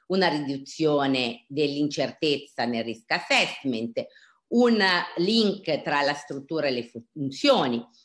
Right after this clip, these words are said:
e, eh, eh, esplorare anche le diverse situazioni, i diversi test che si possono fare nel suolo. E allora,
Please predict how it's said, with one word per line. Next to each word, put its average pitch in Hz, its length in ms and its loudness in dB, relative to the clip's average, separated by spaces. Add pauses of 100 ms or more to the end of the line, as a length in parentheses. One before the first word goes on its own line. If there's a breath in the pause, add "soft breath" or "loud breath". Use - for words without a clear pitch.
(260 soft breath)
e, 226 480 2
eh, 143 560 4
eh, 135 320 0
esplorare 202 680 2
anche 202 320 0
le 170 160 -4
diverse 175 880 0
situazioni, 139 1000 -4
i 120 60 -6
diversi 160 580 0
test 127 460 -6
che 123 120 -12
si 120 140 -12
possono 117 480 -8
fare 113 640 -2
nel 104 220 -12
suolo. - 420 -20 (460 soft breath)
E 277 100 -2
allora, 339 420 2